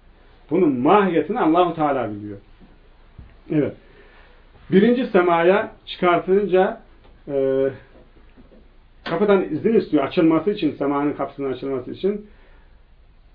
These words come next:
Ve Cebrail aleyhisselama deniliyor ki, "Sen kimsin?" O, "Ben Cebrail'im." diyor Cebrail aleyhisselam. Yanında kim vardır?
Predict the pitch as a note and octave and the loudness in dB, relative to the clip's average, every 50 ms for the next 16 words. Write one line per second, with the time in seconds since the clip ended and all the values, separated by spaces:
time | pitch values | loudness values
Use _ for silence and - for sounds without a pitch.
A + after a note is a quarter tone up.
0 | _ _ _ - - C3+ F3+ F#3+ F#3 - - - - - _ _ - - - C3 | _ _ _ -6 0 2 2 2 2 0 -6 -14 -20 -20 _ _ -20 -12 -2 2
1 | D#3 E3 - F3 E3+ F3+ G3 F#3+ F3 F3 E3 D#3 - E3 E3 F3 F#3+ G#3 G3+ F3 | 2 2 2 2 2 2 2 2 0 0 -2 -2 -2 -2 0 2 2 2 2 2
2 | F3 F3 F#3 A3+ A#3+ - - D3+ - - F#3+ G3+ G#3+ G#3 - G#3 A3 G3 - - | 0 0 0 -2 -2 -4 -4 -6 -2 0 2 2 2 2 0 0 0 0 2 2
3 | G3 A3 A3+ - - - - - - - - - D3 F#3 G3+ F#3+ G3 - - _ | 2 2 2 -2 -10 -16 -20 -20 -20 -20 -12 -4 0 2 2 0 0 -6 -20 _
4 | _ _ _ _ _ - _ _ - F3+ G#3 G3+ D#3+ F#3 F3 E3+ E3+ F3 F3 F3 | _ _ _ _ _ -20 _ _ 4 4 4 6 4 4 4 4 2 2 2 2
5 | E3+ D#3+ D3 B2 G#2+ A2 G#2+ G2+ G2 A#2 B2 A#2 A#2+ A#2 A#2 A2+ A2 G#2 G#2+ G#2+ | 2 0 -2 -2 -4 -6 -6 -6 -4 -2 -2 -2 -2 -4 -4 -4 -6 -6 -8 -8
6 | - - C3+ - G3 A3 - C3 C#3+ D#3+ F#3 G3+ G#3 A#3 A3+ - G#3 F#3 E3 D#3 | -10 -8 -6 -6 -6 -6 -2 0 2 2 2 2 2 0 2 2 2 2 2 2
7 | D#3 D#3 F#3 A3 G#3+ | 2 2 0 0 -2